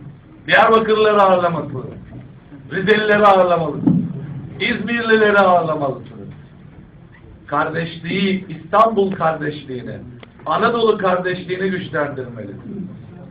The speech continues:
Başka, kendi köyünüze sahip çıktığınız gibi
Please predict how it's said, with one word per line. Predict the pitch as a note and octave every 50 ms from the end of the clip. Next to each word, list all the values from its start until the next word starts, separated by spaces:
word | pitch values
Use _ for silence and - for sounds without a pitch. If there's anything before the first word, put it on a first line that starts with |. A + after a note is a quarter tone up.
| - - - -
Başka, | C#3 D#3+ D#3+ - - - G3+ G3+ F#3 - - - - - - - - - - - - - - -
kendi | F#3+ F#3 G3 G3+ G#3+ G#3 G#3 G#3
köyünüze | A3 G#3+ G#3+ G#3+ G3+ G3 - G3 G3+ G3 -
sahip | E3+ E3+ F3 F#3 G3 F#3+ F#3+
çıktığınız | F#3+ F#3+ F#3+ F3+ F3 F3+ F#3 G3 G#3 F#3 E3+ F3+
gibi | G3+ G3 G#3 G#3 G#3 G#3+ -